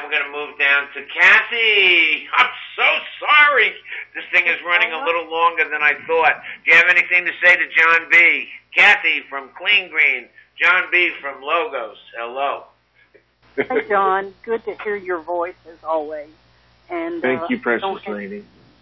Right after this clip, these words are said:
Speaker 2: No, you're welcome. Don't have any questions at the time, but you and I will catch up later. You, I think we've been playing a bit of phone tag with each other, but I look forward to catching up with you, um, in another conversation. So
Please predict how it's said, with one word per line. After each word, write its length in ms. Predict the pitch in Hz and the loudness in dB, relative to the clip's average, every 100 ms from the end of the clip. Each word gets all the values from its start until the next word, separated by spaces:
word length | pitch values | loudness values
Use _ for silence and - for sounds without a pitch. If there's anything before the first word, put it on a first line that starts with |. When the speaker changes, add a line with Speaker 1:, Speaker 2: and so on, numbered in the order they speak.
| _ _ | _ _
Speaker 2:
No, 260 | 151 147 147 | -16 -14 -12
you're 260 | 147 170 156 | -10 -10 -10
welcome. 460 | 160 156 - 139 _ _ _ 190 | -10 -10 -14 -20 _ _ _ -10
Don't 180 | 202 | -10
have 240 | 180 190 196 | -8 -8 -8
any 140 | 233 | -10
questions 520 | - 233 208 - 202 202 | -6 -4 -4 -8 -14 -14
at 80 | |
the 220 | - _ - | -16 _ -10
time, 260 | 202 220 | -8 -8
but 200 | 196 165 - | -8 -10 -10
you 140 | 190 | -10
and 100 | 196 | -6
I 140 | 175 175 | -4 -4
will 240 | 160 165 _ - | -6 -12 _ -20
catch 200 | - 196 | -16 -10
up 140 | 180 _ _ _ 359 | -10 _ _ _ -10
later. 480 | 359 359 339 359 320 | -8 -8 -10 -12 -12
You, 180 | 330 339 | -16 -18
I 380 | _ _ _ - | _ _ _ -20
think 160 | 370 | -12
we've 100 | 349 | -8
been 140 | 339 160 | -8 -8
playing 320 | - 190 170 | -8 -6 -6
a 60 | |
bit 140 | 156 165 | -6 -10
of 80 | - | -10
phone 280 | 175 170 160 | -8 -8 -8
tag 280 | 160 151 | -12 -14
with 160 | 147 143 | -14 -20
each 240 | 156 _ | -20 _
other, 280 | 151 147 180 156 | -16 -16 -18 -18
but 140 | 147 _ _ _ - | -20 _ _ _ -12
I 20 | |
look 160 | 160 156 - | -10 -10 -12
forward 220 | 165 160 | -14 -14
to 260 | 147 _ 165 | _ _ -20
catching 240 | - 156 | -20 -14
up 100 | 311 - | -14 -14
with 140 | 156 - 311 | -20 -18 -18
you, 200 | 294 302 370 | -18 -18 -20
um, 180 | 302 285 _ 339 | -20 -20 _ -16
in 120 | 302 | -14
another 280 | 302 294 _ - | -14 -18 _ -14
conversation. 680 | 277 277 _ 143 139 _ _ _ _ _ | -14 -16 _ -20 -20 _ _ _ _ _
So 320 | 170 156 143 | -10 -10 -12